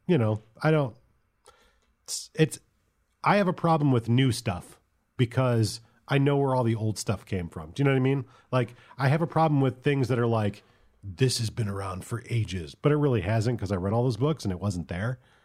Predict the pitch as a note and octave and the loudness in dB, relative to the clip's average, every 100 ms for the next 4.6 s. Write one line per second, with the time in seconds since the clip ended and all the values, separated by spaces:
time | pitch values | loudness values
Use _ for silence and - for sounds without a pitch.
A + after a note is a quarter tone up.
0 | _ _ _ - G#2 F#2+ F2+ F2 _ - | _ _ _ -6 -4 -4 -8 -16 _ -2
1 | B2 G#2 A2 A2+ G#2+ G#2 A2+ G2+ G2 - | 2 2 2 2 0 0 0 0 -2 -2
2 | A2 G#2+ A2 G2 A#2+ D3 E3 E3 D#3+ D#3+ | -2 0 -2 -2 0 2 2 0 -2 -2
3 | D#3 E3 E3 F3 F3 - _ _ _ _ | 0 0 0 -2 -2 -6 _ _ _ _
4 | B2 G#2+ G#2 A#2+ D3+ | 0 0 -2 0 0